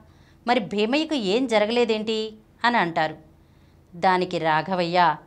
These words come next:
"అసలు విషం ఇచ్చింది అతనే కదండి, విరుగుడు మందు కూడా అతనికి తెలిసే ఉంటుంది కదా, అది వేసుకుని ఉంటాడు" అని అంటాడు రాఘవయ్య.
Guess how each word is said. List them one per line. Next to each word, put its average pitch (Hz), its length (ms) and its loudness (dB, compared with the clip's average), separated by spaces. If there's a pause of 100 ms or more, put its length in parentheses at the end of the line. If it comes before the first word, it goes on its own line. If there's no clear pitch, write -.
(220)
"అసలు 185 280 -2
విషం 165 400 -4
ఇచ్చింది 214 720 -4
అతనే 180 300 -2
కదండి, 170 540 -4 (480)
విరుగుడు 262 380 0
మందు 262 240 0
కూడా 254 420 4 (120)
అతనికి 233 300 -4
తెలిసే 226 380 -4
ఉంటుంది 240 340 -4
కదా, 220 340 0 (380)
అది 302 180 2
వేసుకుని 269 420 0
ఉంటాడు" 190 640 0 (240)
అని 214 160 0
అంటాడు 170 680 0 (380)
రాఘవయ్య. 165 600 0